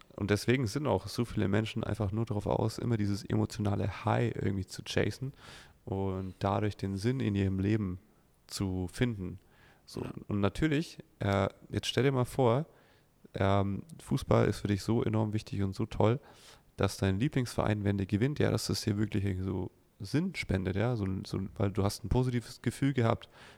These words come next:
Speaker 1: du hast diese Ekstase gehabt. Ähm, genauso, wenn er verliert,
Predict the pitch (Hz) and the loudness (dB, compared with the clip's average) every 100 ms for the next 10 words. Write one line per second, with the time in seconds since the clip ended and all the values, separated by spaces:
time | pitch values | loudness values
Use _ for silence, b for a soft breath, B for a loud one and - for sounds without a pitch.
0 | B - - 98 95 - 107 113 107 104 | B -8 -4 -2 -2 0 0 2 2 0
1 | 110 - B B B B B _ 101 95 | 0 -6 B B B B B _ -2 -2
2 | 95 - 101 104 101 98 - 104 95 131 | -2 0 2 2 2 0 0 -2 0 0
3 | 143 | -2